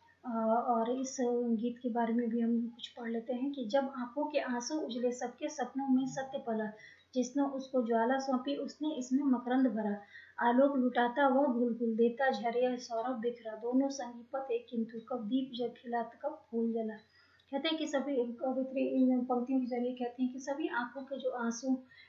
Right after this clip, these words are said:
हैं उनमें सच्चाई होती है, यानी कि उन-, और उनकी आंखों में जो सपने हैं वो सब खुले आंखों से देखे हुए सारे सपने ऐसे हैं जो,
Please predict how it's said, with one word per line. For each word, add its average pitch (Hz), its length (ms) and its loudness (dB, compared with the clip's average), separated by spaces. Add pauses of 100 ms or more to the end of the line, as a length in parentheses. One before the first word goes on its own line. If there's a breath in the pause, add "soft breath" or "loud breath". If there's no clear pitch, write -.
(100)
हैं 254 60 4
उनमें 247 160 8
सच्चाई 254 500 4
होती 233 360 -2
है, 226 80 6
यानी 247 340 4
कि 269 100 -6
उन-, 240 340 -2 (420 soft breath)
और 240 180 0
उनकी 240 200 2
आंखों 240 380 0
में 277 180 6
जो 254 120 2
सपने 285 380 2
हैं 269 140 4
वो 254 240 4
सब 247 320 -4
खुले 285 160 4
आंखों 269 280 0
से 262 140 -2
देखे 240 300 4
हुए 254 160 2
सारे 262 320 2
सपने 254 460 -2
ऐसे 233 180 -8
हैं 247 180 0
जो, 311 240 -6